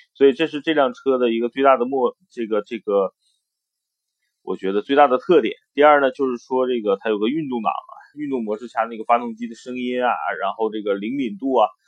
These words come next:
真的是很爽。那个车真的是开起来是非常有意思的一款车。因为南哥最近在开这个宝马的幺幺六啊，其实幺幺六呢本身是挺有快-，这个，这个驾驶感觉的，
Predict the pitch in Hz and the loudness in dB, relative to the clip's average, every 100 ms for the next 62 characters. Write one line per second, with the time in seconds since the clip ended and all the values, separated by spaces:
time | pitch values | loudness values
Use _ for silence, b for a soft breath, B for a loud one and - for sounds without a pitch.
0 | _ _ - 185 175 156 117 120 107 80 | _ _ -2 0 2 0 -2 -2 -2 -2
1 | 151 151 - 170 170 165 190 180 165 151 | -4 -4 -4 0 0 2 -2 0 -2 -4
2 | - - 143 127 107 85 - 165 156 - | -6 -12 -6 -4 -6 -10 -2 0 0 -4
3 | - 107 123 123 - 175 170 156 160 110 | -8 -8 -8 -14 -4 -4 -2 -4 -4 -6
4 | 85 196 185 - 90 87 98 - _ 95 | -8 -12 -12 -12 -12 -12 -14 -20 _ -14
5 | 85 - _ _ _ 151 156 185 196 202 | -14 -16 _ _ _ -4 0 0 -2 -4
6 | 190 190 190 - 185 175 175 165 160 151 | -10 -4 -4 -2 2 2 2 -4 2 2
7 | 170 110 123 143 165 180 190 117 58 - | 4 0 0 2 4 4 2 2 0 -4
8 | _ _ _ _ _ _ _ _ 196 214 | _ _ _ _ _ _ _ _ -6 2
9 | 233 220 233 233 254 247 165 117 104 87 | 4 4 6 6 4 0 -6 -6 -6 -6
10 | 95 151 175 - _ 123 156 - - _ | -10 -14 -14 -18 _ -8 -8 -10 -20 _
11 | _ 117 98 90 107 95 95 151 131 107 | _ -10 -6 -8 -8 -14 -4 -2 -2 -8
12 | - 78 - _ - 95 73 | -10 -10 -10 _ -12 -10 -10